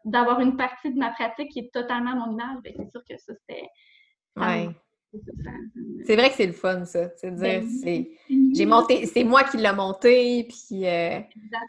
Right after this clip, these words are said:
Speaker 1: Tu dis,
Speaker 2: ouais.
Speaker 1: tous les jeunes qui ont été vus, ben, ils n'auraient pas été vus pour de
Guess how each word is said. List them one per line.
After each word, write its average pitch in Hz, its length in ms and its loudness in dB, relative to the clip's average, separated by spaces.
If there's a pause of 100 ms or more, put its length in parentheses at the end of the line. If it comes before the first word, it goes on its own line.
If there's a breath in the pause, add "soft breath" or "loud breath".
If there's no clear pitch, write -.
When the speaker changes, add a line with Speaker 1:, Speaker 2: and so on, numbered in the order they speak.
(320)
Speaker 1:
Tu - 60 -6
dis, 214 100 -2
Speaker 2:
ouais. - 100 -4
Speaker 1:
tous 320 180 -4
les 269 160 2
jeunes 285 260 6
qui 277 100 8
ont 247 80 10
été 240 300 10
vus, 262 340 12 (520)
ben, 220 160 -10
ils 226 120 -10
n'auraient 226 240 -14 (140)
pas 262 80 -6
été 247 200 -14
vus 262 260 -12
pour 277 200 -8 (1300)
de 214 60 -20